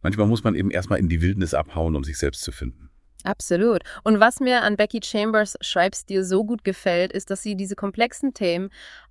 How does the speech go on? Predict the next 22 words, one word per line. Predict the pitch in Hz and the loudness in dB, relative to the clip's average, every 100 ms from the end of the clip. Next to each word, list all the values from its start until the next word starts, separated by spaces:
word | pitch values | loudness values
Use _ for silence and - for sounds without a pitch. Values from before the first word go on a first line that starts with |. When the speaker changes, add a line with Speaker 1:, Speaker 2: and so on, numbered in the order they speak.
| _ - | _ 4
Speaker 2:
auf | 202 220 - | 6 4 -2
eine | 190 196 190 - | 0 2 2 0
total | - - - - 226 233 233 | -8 -10 -10 2 6 6 6
lockere | 196 - 226 220 196 | 2 2 -2 0 0
und | 185 | 0
unterhaltsame | 175 170 185 208 226 202 175 | -2 0 0 0 0 0 0
Art | 160 175 - | 2 0 0
rüberbringt. | 180 147 - 52 175 - | -2 -2 -4 -14 -14 -6
Speaker 1:
Ja. | 95 87 80 _ _ | -2 -2 -2 _ _
Speaker 2:
Es | - | -8
ist | 202 - | -8 0
kein | 254 | 2
trockenes | 254 240 226 208 | 2 0 0 -2
Philosophiebuch, | 220 202 185 - 175 202 320 - | 0 0 -2 -6 -4 -2 -2 0
sondern | - 202 196 | 2 2 2
eine | 196 196 | 0 -2
Geschichte, | 190 - - 220 | -4 -6 -8 -8
die | 196 - | -6 -4
einen | 175 175 170 | -2 -2 -4
mitnimmt | 170 - 156 156 - 170 | -6 -8 -8 -8 -10 -12
und | 170 | -8
berührt. | 160 151 - - | -6 -6 -8 -16